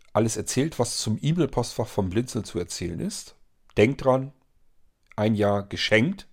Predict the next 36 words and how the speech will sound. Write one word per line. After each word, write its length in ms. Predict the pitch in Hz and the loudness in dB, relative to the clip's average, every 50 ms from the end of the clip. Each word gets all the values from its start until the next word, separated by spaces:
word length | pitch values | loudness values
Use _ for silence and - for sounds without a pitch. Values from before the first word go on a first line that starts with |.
| _ _ - _ _ _ _ _ - | _ _ -20 _ _ _ _ _ -10
Kein 280 | - - 131 135 170 160 | 0 6 6 6 6 6
Abo, 380 | 110 107 101 107 107 113 127 - | 2 2 2 2 0 0 -2 -6
sondern 320 | - - 104 95 98 90 | -6 -4 -2 -2 -2 -2
wirklich 320 | 98 131 - - 113 - - | -2 -4 -4 -6 -10 -6 -6
ein 160 | 98 92 98 | -6 -6 -4
Geschenk 540 | 92 85 - - - 98 107 147 185 - - - | -6 -6 -4 -2 0 0 0 0 -2 -6 -12 -16
für 180 | - - - | -10 -6 -4
euch. 380 | - 107 135 190 - - - - - _ - - - - - - - - - _ - - | -2 0 -2 -2 -4 -10 -20 -20 -20 _ -20 -20 -20 -20 -20 -20 -20 -20 -20 _ -20 -10
Und, 300 | - 101 101 101 98 - | -6 -4 -4 -4 -4 -4
äh, 160 | 101 95 95 - | -2 -2 -2 -2
einfach 340 | - 98 98 - 101 98 - | -2 -4 -4 -4 -6 -6 -6
eben 260 | - 90 92 92 90 - - - - - - - | -6 -6 -6 -6 -6 -10 -12 -16 -18 -20 -20 -12
an 240 | - 90 87 87 85 | -10 -8 -8 -8 -6
technik 400 | - 101 - - - 87 - - | -6 -8 -8 -6 -8 -8 -8 -8
at 120 | 87 - | -10 -10
blinzeln 380 | - 90 90 95 - - 90 - | -6 -6 -6 -6 -6 -8 -12 -10
punkt 240 | - 87 82 - - | -8 -10 -10 -6 -4
org 220 | - 85 - - | -6 -6 -4 -2
wenden, 380 | 95 101 110 117 - - 117 110 | 0 2 2 0 -2 -6 -10 -4
sagen, 320 | - 98 95 95 95 - | -2 -2 -2 -2 -4 -8
„Ich 220 | - - - - - | -12 -14 -14 -10 -10
hätte 160 | 120 - 104 | -6 -4 -4
gern 320 | 87 98 98 98 95 95 - - - - - - - | -4 -2 -4 -4 -4 -6 -8 -20 -20 -20 -20 -14 -10
das 160 | - - - | -10 -10 -6
Postfach 420 | - - 101 - - - - 95 | 0 0 0 0 0 -8 -10 -10
für 200 | - - - - | -8 -6 -6 -6
ein 160 | 80 90 90 87 | -4 -4 -4 -4
Jahr 260 | 87 82 82 80 - - _ _ _ _ | -6 -6 -8 -10 -14 -16 _ _ _ _
lau, 580 | 190 170 107 92 92 101 101 110 120 123 - - | -18 -10 -4 2 6 8 8 8 8 6 0 -8
ein 180 | - 87 90 87 | -8 -8 -6 -6
Jahr 160 | 90 87 85 | -6 -6 -6
geschenkt.“ 480 | 82 85 - - 104 101 110 113 - - _ _ _ _ _ | -8 -10 -6 -4 -4 -4 -6 -10 -14 -20 _ _ _ _ _
Hat 240 | - - - - - | -10 -10 -10 -8 -4
Kurt 240 | - - 95 - - | 2 2 2 2 2
im 100 | 85 82 | -4 -2
Irgendwasser 580 | - 113 113 110 - 113 104 107 101 98 101 | 0 0 0 0 0 -2 0 0 -2 -2 -2